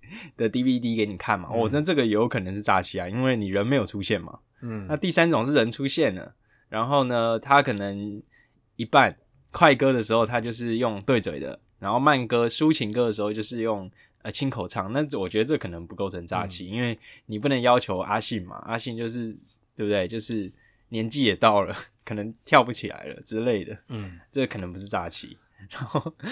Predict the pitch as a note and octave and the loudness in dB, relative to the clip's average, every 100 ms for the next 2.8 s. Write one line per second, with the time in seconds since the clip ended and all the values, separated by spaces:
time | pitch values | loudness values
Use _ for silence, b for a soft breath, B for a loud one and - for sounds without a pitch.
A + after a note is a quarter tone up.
0 | A3+ F3+ E3 D3 A#2 B2 C3 G#2+ A2+ B2+ | -4 2 6 6 4 0 0 0 2 2
1 | G2+ F2 A2 A2 A2+ F2 F#2 F#2 F#2+ F2+ | 2 0 -2 0 -2 -2 -4 -2 -2 -2
2 | - F2+ F#2 F2+ - - A2 - | -6 -6 -6 -8 -14 -14 -14 -16